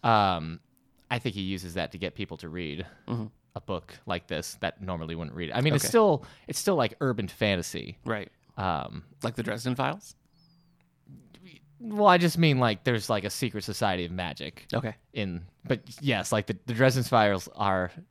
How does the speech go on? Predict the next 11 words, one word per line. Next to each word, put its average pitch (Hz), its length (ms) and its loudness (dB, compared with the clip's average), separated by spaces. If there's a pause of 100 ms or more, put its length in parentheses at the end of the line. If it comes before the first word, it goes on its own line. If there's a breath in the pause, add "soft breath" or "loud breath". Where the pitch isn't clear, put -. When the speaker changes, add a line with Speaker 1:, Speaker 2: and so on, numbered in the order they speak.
Speaker 1:
urban 87 220 -4
fantasy. - 360 -6
Speaker 2:
All 135 80 0
right. 120 160 -4 (380 loud breath)
Speaker 1:
Uh, 85 480 2 (760)
yeah, 165 240 0 (220)
so - 160 -6
I 151 40 2
would 120 100 -2
recommend 85 380 -4
it. 113 120 -8